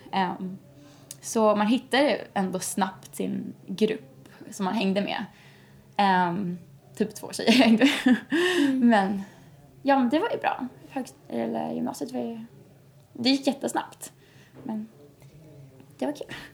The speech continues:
Speaker 2: Jag kommer ihåg när jag, alltså min värsta tid var när jag gick högstadiet.
Speaker 1: Mm.
Speaker 2: Eller det var inte fruktansvärt, men när man ska så här,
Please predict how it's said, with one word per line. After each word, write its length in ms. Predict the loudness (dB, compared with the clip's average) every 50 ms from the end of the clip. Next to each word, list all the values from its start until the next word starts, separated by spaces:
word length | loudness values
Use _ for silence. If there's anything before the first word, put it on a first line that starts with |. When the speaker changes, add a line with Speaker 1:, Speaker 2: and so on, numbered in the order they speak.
| -12 -2
Speaker 2:
Jag 140 | 0 0 4
kommer 180 | 6 6 6 8
ihåg 80 | 6
när 140 | 6 6 6
jag, 120 | 4 4 2
alltså 220 | 2 0 0 0 2 4
min 440 | 4 4 6 6 4 4 2 2 0
värsta 440 | 2 2 2 2 0 -2 0 0 -2
tid 440 | 0 0 0 0 0 -2 -4 -8 -10 -8
var 260 | -2 0 2 2 2 0
när 60 | 0
jag 80 | -2 -4
gick 100 | -4 -4
högstadiet. 760 | -4 -4 -4 -4 -6 -6 -4 -2 -2 -2 -2 -4 -6 -14 -18 -16 -6 -2
Speaker 1:
Mm. 220 | 0 0 2 4
Speaker 2:
Eller 140 | 6 6 6
det 60 | 6
var 60 | 4
inte 140 | 2 0 0
fruktansvärt, 580 | -2 -2 -4 -4 -4 -6 -4 0 2 2 2 2
men 140 | 2 0 0
när 60 | 0
man 140 | 0 0 -2
ska 160 | -4 -6 -6
så 100 | -4 -4
här, 160 | -4 -4 -6